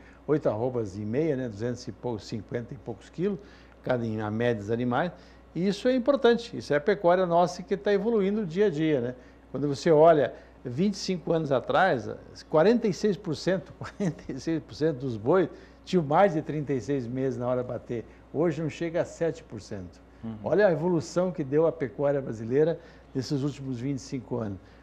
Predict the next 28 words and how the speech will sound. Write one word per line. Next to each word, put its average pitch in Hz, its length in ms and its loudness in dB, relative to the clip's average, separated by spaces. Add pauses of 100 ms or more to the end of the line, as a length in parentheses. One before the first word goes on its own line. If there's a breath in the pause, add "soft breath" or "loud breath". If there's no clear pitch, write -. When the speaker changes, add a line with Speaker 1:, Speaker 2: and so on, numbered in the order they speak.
(100)
Speaker 1:
Olha, 170 400 6
olha 156 320 4
a 147 40 2
qualidade 147 640 2
do, 127 400 -2
o 113 60 -4
Nelore, 127 500 6
uma 113 160 -6
raça 127 420 -2
que 156 300 -4 (280 loud breath)
o - 60 -12
Brasil 131 360 0
hoje 143 280 2
é, 185 100 -2 (200)
é, 120 260 -2
detém 131 420 0
a 156 40 2
melhor 147 280 2
tecnologia 160 680 0
de 127 100 -2
produção 123 440 -6
de 143 120 -4
Nelore 143 440 2
do 190 120 -4
mundo. 151 340 -4 (420 loud breath)
Nós, 127 240 0 (200)
nós 135 260 2
evoluímos, 151 800 2